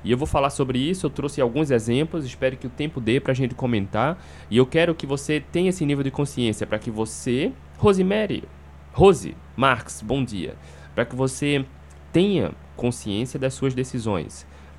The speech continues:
tá? Vou mostrar opções seguras e opções que não são seguras e são vendidas como saudáveis, tá? Ah, é claro que não é, não tem nenhuma, a,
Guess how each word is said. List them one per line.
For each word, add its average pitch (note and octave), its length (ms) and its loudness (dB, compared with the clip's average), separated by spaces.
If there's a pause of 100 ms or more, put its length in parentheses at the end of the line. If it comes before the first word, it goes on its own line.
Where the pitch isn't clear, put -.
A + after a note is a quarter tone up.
(140)
tá? F2+ 160 0
Vou A2 140 0
mostrar A2 320 0
opções G2 280 -4
seguras C#3+ 640 -4 (360)
e F#2+ 100 0
opções A2+ 400 -2
que - 160 -8
não B2 300 -4
são C3 400 -2 (340)
seguras B2 640 0
e G2+ 100 -2
são E3 240 4
vendidas B2 420 0
como A#2+ 220 -2
saudáveis, G#2 600 -2
tá? G#3 260 0 (840)
Ah, A2+ 320 6
é C3+ 60 6
claro E3 300 4
que E3 120 -2
não E3+ 280 4
é, D3+ 180 4
não C#3 240 2
tem D#3+ 160 2
nenhuma, D3+ 640 6 (140)
a, B2+ 160 2